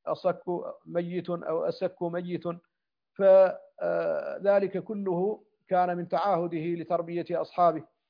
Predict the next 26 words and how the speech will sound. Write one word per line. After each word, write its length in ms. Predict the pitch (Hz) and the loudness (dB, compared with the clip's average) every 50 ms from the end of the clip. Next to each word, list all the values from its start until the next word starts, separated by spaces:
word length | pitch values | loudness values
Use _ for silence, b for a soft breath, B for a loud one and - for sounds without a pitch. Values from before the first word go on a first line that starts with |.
| _ _ _ _ _ _ | _ _ _ _ _ _
وقد 260 | - 180 - 220 214 226 | -6 -2 0 2 2 4
رباهم 460 | 226 220 196 233 233 202 202 202 196 | 2 2 4 4 2 4 2 2 0
هذه 260 | 202 214 202 196 196 | 0 0 0 0 -2
التربية 460 | 196 - 220 214 202 196 208 202 196 - | 0 0 0 0 0 -2 -2 -4 -2 0
العجيبة 480 | 196 185 170 175 156 185 208 196 202 196 | 0 0 0 -2 -4 -4 -4 -4 -4 -4
التي 320 | 196 196 185 208 196 208 196 | -4 -4 -6 -6 -4 -2 -2
غيرت 380 | 185 220 214 214 202 196 180 | -2 0 0 2 2 2 0
حياتهم 540 | - - 190 202 214 202 196 202 180 175 180 | 0 -4 -2 0 0 0 0 0 -4 -4 -6
بالكلية. 520 | 175 170 - - 180 170 170 165 160 143 - _ _ _ _ _ _ _ _ | -8 -8 -6 -6 -6 -6 -4 -6 -8 -8 -10 _ _ _ _ _ _ _ _
فلو 200 | 175 180 202 214 | 2 2 4 4
نظرنا 640 | 208 208 208 214 208 190 196 202 202 202 202 202 - - _ _ _ _ | 4 4 6 6 4 4 2 2 2 2 0 0 -4 -10 _ _ _ _
إلى 220 | 160 165 180 180 165 | -2 2 2 2 2
حياة 360 | - 190 185 196 202 190 180 190 185 175 170 - - _ _ _ _ _ _ 175 | 2 0 2 2 2 2 2 0 -4 -6 -6 -8 -12 _ _ _ _ _ _ -10
اثنين 440 | 165 143 165 185 196 190 185 180 175 | -8 -6 -6 -4 -4 -4 -4 -4 -4
مثلًا 260 | 170 139 170 165 165 | -4 -4 -4 -4 -4
من 180 | 160 160 165 | -6 -6 -6
الصحابة 480 | 160 156 - - 156 - 190 180 170 165 165 | -6 -6 -6 -8 -4 -2 -2 0 0 -2 -6
الكرام 460 | 165 160 - 170 156 165 160 165 175 - _ _ _ _ _ _ _ _ _ _ - | -8 -6 -4 0 0 2 2 0 -2 -8 _ _ _ _ _ _ _ _ _ _ -2
قبل 180 | 180 185 190 | 0 2 2
هذه 300 | 185 180 185 185 175 170 | 2 4 2 2 0 -2
التربية 560 | 170 170 - 160 170 160 160 165 156 165 175 | -2 -2 -2 -2 -2 -2 -4 -6 -6 -4 -4
وبعدها 520 | 160 165 170 175 160 151 165 151 160 170 170 | -2 0 0 0 0 0 0 0 2 2 2
لوجدنا 440 | 170 170 170 151 156 170 160 165 165 | 2 2 0 -2 -6 -8 -6 -8 -8
البون 340 | 160 160 180 175 170 165 | -6 -4 -4 -4 -4 -4
شاسعاً 520 | - - 190 175 170 156 - - 156 151 170 | -4 -2 0 2 2 2 0 -4 -8 -8 -8
جدًا. 380 | 151 123 - 156 147 151 139 | -10 -12 -12 -12 -10 -12 -12